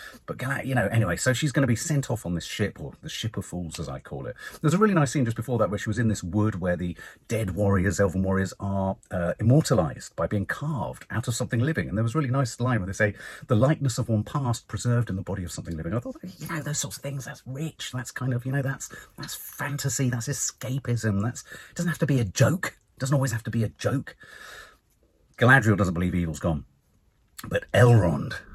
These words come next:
I like Elrond. People said he's a bit stiff. I like Elrond. Elrond, played by Robert Aramayo.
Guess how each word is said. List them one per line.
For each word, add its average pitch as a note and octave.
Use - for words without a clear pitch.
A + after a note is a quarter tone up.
I G#3
like G#3+
Elrond. B2+
People D#3
said F#3
he's F3+
a D3
bit C3+
stiff. -
I A3
like E3+
Elrond. G#2+
Elrond, D3
played C3+
by G#2+
Robert D3
Aramayo. C3